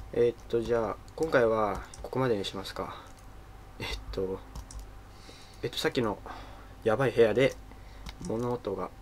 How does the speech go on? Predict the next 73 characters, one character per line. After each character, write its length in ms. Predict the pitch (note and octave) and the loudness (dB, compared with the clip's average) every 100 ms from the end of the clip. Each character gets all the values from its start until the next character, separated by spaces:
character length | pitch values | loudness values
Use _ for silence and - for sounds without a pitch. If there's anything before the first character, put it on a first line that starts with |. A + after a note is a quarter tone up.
| - - - - | -18 -18 -18 -18
し 140 | - - | -12 -8
た 140 | G2 | -8
っ 20 | |
て 240 | G2 - - | -8 -8 -10
い 40 | |
う。 40 | - - | -12 -12
ち 60 | - | -12
ょ 20 | |
っ 20 | - | -4
と 80 | |
待 140 | D#3 - | -4 -4
っ 40 | |
て、 40 | - - | -6 -10
キ 140 | - - | -2 0
ー 60 | |
設 180 | - A#3+ | 0 0
定 80 | - | 0
だ 80 | G#3+ | -2
け 120 | - | -2
見 120 | - | -2
る？ 160 | - - - - - - - - - - | -4 -6 -14 -18 -18 -18 -18 -18 -20 -8
決 160 | - D3+ - | -8 -8 -4
定 180 | - F#3+ | -2 -2
キ 280 | - G#2+ - - - - | -2 -4 -4 -10 -14 -8
ー、 40 | |
キ 60 | D3+ | -8
ャ 80 | |
ン 60 | E3 | -4
セ 100 | - | -4
ル 100 | E3 | -6
キ 180 | - F#2+ | -4 -4
ー、 60 | - - | -4 -12
サ 140 | - | -8
ブ 120 | - D#3+ | -6 -6
キ 180 | - | -6
ー。 80 | F#2+ - - - - - - - - - - - - - - - - | -8 -8 -16 -18 -18 -18 -18 -18 -18 -18 -18 -18 -18 -18 -18 -18 -6
ど 80 | A#2+ | -2
う 0 | |
い 40 | |
う 40 | A#2 | -2
こ 60 | |
と？ 140 | B2+ D3 - - - - - - - - - - - - - | -2 -4 -6 -18 -18 -18 -18 -18 -12 -12 -12 -16 -18 -18 -16
サ 180 | - - | -8 -4
ブ 120 | D#3 | -2
キ 100 | E3 | -2
ー 20 | A#2 | -4
っ 20 | |
て 80 | G2 | -4
何 140 | A#2+ | -4
に 60 | F#2+ | -6
使 160 | - | -12
う 40 | F#2 | -14
ん 60 | |
だ？ 60 | - - - - - - - - - - - | -14 -18 -18 -18 -18 -18 -18 -18 -18 -18 -14
ま 80 | G#2+ | -12
あ 40 | |
い 40 | G#2 | -10
い 40 | G#2 | -12
や。 60 | - - - - | -14 -18 -20 -18
キ 120 | - | -10
ャ 60 | - | -6
ン 40 | |
セ 160 | G#2+ A2 | -6 -6
ル 80 | G#2+ | -8
キ 160 | - - - | -12 -14 -14
ー。 40 | |
は 60 | - | -14
い。 60 | - - - - - - - - - - - | -14 -16 -20 -18 -18 -18 -18 -18 -14 -12 -12
オ 40 | - | -12
プ 120 | - | -14
シ 160 | - | -10
ョ 40 | |
ン。 40 | G#2 | -10